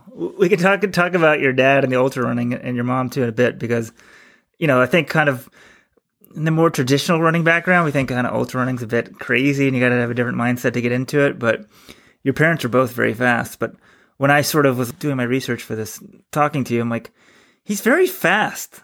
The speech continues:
You were a four oh four miler in high school, right? Minnesota State record. You have very good leg speed. That was my t-, sort of takeaway.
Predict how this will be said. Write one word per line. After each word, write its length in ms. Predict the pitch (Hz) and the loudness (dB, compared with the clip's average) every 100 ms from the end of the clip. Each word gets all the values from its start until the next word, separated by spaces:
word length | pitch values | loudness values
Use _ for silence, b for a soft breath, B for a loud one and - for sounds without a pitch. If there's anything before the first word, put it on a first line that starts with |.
| _ | _
You 120 | 160 | 0
were 60 | 175 | 0
a 40 | |
four 240 | - 202 | 2 2
oh 60 | 202 | 4
four 180 | 196 190 | 2 0
miler 400 | 160 170 165 143 | 2 2 2 0
in 400 | - 131 120 - | -2 -4 -6 -10
high 220 | 107 190 | -4 -4
school, 260 | - 107 107 | -4 -6 0
right? 180 | 127 143 _ _ | 0 0 _ _
Minnesota 340 | 139 139 147 131 | -6 -4 -4 -6
State 240 | - 127 | -2 -2
record. 360 | 110 131 185 156 - - _ - | -2 0 0 -2 -8 -20 _ -20
You 240 | - - 151 | -12 -4 -2
have 80 | |
very 240 | 123 175 160 | 2 2 2
good 140 | 135 | 0
leg 180 | 123 123 | -2 -4
speed. 320 | - 104 120 - _ _ - | -8 -12 -12 -20 _ _ -8
That 120 | 123 | -6
was 100 | 120 | -4
my 140 | 123 | -6
t-, 140 | 127 - | -6 -10
sort 180 | 123 | -10
of 60 | 117 | -6
takeaway. 380 | 117 113 117 | -6 -4 -4